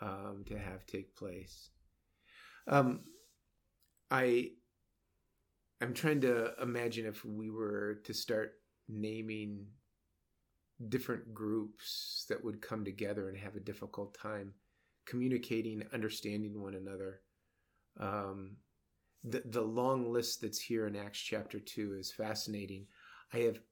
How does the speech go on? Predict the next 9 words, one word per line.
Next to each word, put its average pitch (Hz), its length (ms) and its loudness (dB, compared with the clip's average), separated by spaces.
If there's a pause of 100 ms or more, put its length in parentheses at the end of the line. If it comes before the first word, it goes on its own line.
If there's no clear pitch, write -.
(280)
heard, 160 560 6 (720)
um, 110 240 0
some 123 460 2
assert - 720 0 (640)
that 113 420 0
this - 420 4
is 113 600 2 (960)
the 113 280 0
response 110 1160 0